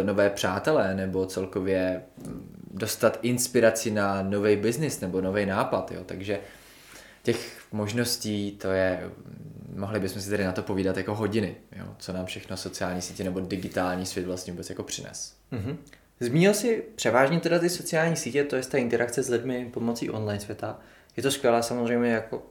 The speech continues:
Speaker 2: i z toho důvodu, že, o, budujeme nějakou reklamu, nějakou značku přes to, svoji osobní. Ale pojďme se doopravdy pobavit na ty výhody toho,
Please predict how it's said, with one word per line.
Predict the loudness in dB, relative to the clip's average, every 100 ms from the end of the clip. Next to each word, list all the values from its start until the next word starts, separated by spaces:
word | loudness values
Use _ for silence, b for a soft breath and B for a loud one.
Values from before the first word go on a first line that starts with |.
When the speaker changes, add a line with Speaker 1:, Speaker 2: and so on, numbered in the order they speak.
| -8
Speaker 2:
i | -6
z | 0
toho | 0
důvodu, | 0 0 0
že, | 0 2 2 2 0
o, | 0 0 0 -4 -10
budujeme | 0 8 8 8
nějakou | 8 6 6
reklamu, | 4 6 6 6
nějakou | 4 4 2 -2
značku | -2 -6 -4 -4
přes | -4 -6
to, | 0 -2 -2
svoji | -6 4 6 6
osobní. | 2 -4 -4 -4 -10 -14 B B B B 6
Ale | 8 8
pojďme | 4 4 4
se | 6
doopravdy | 6 6 6 6 6
pobavit | 6 6 6 6
na | 4
ty | 6
výhody | 6 6 8 8 8
toho, | 6 4 6 4